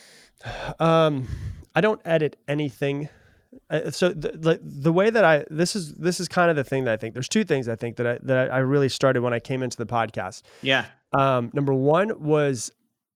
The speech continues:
Speaker 1: when my father passed away, I didn't tell anybody. Like, I was just afraid to tell anybody. I didn't want anybody to know he was an alcoholic, any of that stuff, right? So, um,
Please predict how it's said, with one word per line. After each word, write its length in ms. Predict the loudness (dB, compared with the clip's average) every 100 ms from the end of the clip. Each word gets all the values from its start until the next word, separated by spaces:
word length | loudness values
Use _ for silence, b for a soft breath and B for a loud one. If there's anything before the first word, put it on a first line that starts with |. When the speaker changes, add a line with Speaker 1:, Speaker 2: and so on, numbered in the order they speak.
| -10
Speaker 1:
when 340 | -2 0 2
my 140 | 2 2
father 340 | 4 4 2
passed 340 | 2 2 0 -2
away, 240 | 0 2
I 60 | 2
didn't 200 | -2 -4
tell 200 | -4 -2
anybody. 400 | -4 -6 -8 -10
Like, 160 | -8 -2
I 120 | 0
was 140 | 0
just 160 | -4 -6
afraid 460 | -8 -2 0 0
to 60 | -2
tell 240 | -2 -2
anybody. 520 | -2 -2 0 0 0 -2
I 40 |
didn't 160 | -2 0
want 140 | 0
anybody 240 | -2 -4
to 60 | -4
know 160 | -2 0
he 80 |
was 100 | 0
an 60 | -2
alcoholic, 460 | -2 -2 -2 -2 -2
any 100 | -6
of 60 |
that 140 | -6 -8
stuff, 280 | -8 -6
right? 180 | -4 -6 -8 B B B B B
So, 460 | 2 4 4 2 0
um, 500 | 0 2 0 -4